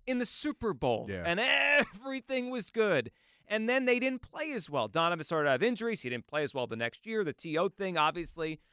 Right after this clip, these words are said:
Speaker 1: which you know all too well, it went awry. Did the Eagles culture go awry, or did Donovan and the, and the, and the roster not, was it not as good? I think that was a big part of it. Seventeen to eighteen. Did Carson start to become a bad guy? I mean, he probably was always kind of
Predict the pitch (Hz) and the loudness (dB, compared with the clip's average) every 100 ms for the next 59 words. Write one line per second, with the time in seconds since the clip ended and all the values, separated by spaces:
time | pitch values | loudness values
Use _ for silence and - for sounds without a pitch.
0 | _ 156 147 185 175 165 170 170 170 151 | _ -10 -6 -2 4 6 6 2 -2 4
1 | 160 165 170 185 180 202 240 123 - _ | 4 4 0 0 0 4 2 2 -4 _
2 | _ _ 185 202 214 214 - 220 247 262 | _ _ -2 0 -2 -2 2 2 2 2
3 | 262 262 254 262 285 - 208 202 151 208 | 4 6 6 6 4 2 0 2 4 4
4 | 240 202 143 139 165 170 170 175 - 165 | 4 2 2 0 -2 -4 -2 -4 -2 -2
5 | 165 160 165 156 160 214 220 180 180 190 | -2 -2 -4 -2 4 4 2 -4 -4 -4
6 | 180 175 170 170 185 202 170 294 - - | -4 -6 -4 -2 -2 -2 -4 -4 -2 0
7 | 143 - 170 160 185 175 220 190 240 302 | 0 0 0 0 0 -2 -4 -6 -6 -6
8 | 185 120 _ _ - - 214 226 185 254 | -8 -10 _ _ -8 2 2 2 -6 -6
9 | 240 240 269 247 220 135 - _ _ _ | -4 -4 -4 -4 -8 -8 -10 _ _ _
10 | _ - 170 - 214 240 - 214 - 226 | _ -8 -8 0 2 2 2 -2 0 -2
11 | 202 202 - 220 202 147 202 220 214 233 | -2 -6 -2 -2 0 2 4 4 4 4
12 | 262 302 - _ _ 269 302 320 320 311 | 2 -2 -10 _ _ -8 -4 2 2 2
13 | 294 277 294 262 - 220 190 147 | 0 0 0 -2 -2 2 2 0